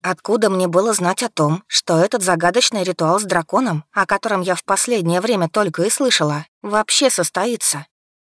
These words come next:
Я и так с трудом представляла, что мне делать дальше. Рядом довольно громко шушукались маги из свадебного кортежа. Они тоже отошли от первого шока и теперь активно обсуждали случившееся,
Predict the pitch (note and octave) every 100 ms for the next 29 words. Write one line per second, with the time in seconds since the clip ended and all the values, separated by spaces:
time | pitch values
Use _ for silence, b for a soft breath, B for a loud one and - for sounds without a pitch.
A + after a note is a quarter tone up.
0 | - G3 F3+ F3+ F3 G3 F#3 - F3+ F#3
1 | F#3+ F#3 D#3+ - E3+ F3 A#3+ D3+ - -
2 | - D#3+ F#3 C#4+ C#4 F3 E3+ F#3+ E3 D3+
3 | - D#3+ - _ _ _ _ _ _ E3+
4 | E3 F3 F3 D#3 E3 E3+ E3 D#3 D3+ F3+
5 | B3 G3 E3+ F#3 F3 E3 D#3 D#3+ F#3 G3
6 | D3+ - F3+ - E3 D#3+ E3 F3 F#3 A#3+
7 | - C4 F3 D#3 D#3 - _ _ _ -
8 | F#3+ F#3+ F3+ A#3+ A3+ G3 E3+ F3+ - F3
9 | E3+ F#3+ F3+ E3+ E3 - C4 - D3 -
10 | A3+ A3 G3+ G#3 F#3+ F3 - G#3+ G3 F3
11 | - F3+ F3+ F3+ F#3 B3+ C#4+ B3+ E3+ F3
12 | D#3+ D3+ E3+